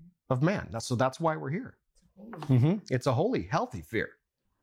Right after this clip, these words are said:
It keeps all the wrong spirits from coming in and occupying that space. It's supposed to be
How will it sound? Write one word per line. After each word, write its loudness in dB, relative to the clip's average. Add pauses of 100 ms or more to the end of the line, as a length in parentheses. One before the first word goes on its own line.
(640)
It 0
keeps 0
all 2
the -4
wrong 2
spirits -2
from 4
coming 2
in 2 (100)
and -16
occupying 0
that -6
space. -2
It's -16
supposed 2
to 2
be 4